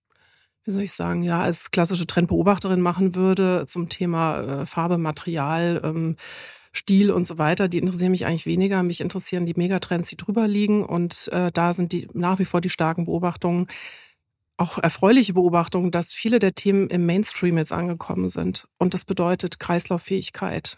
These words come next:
äh, Zirkulationsfähigkeit, wie die alle heißen.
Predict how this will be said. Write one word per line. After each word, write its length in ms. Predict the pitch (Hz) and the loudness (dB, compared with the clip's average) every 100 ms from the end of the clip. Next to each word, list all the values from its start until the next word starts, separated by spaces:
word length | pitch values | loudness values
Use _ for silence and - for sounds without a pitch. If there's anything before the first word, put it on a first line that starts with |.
| _ | _
äh, 200 | 202 190 | 0 0
Zirkulationsfähigkeit, 1300 | 190 208 196 185 185 - 196 190 - 190 - 180 185 | 0 -2 0 0 -2 -2 -2 -2 0 0 0 -4 -2
wie 40 | |
die 140 | 190 - | 0 2
alle 360 | 180 180 175 | 0 0 -2
heißen. 360 | 170 - - | -4 -6 -6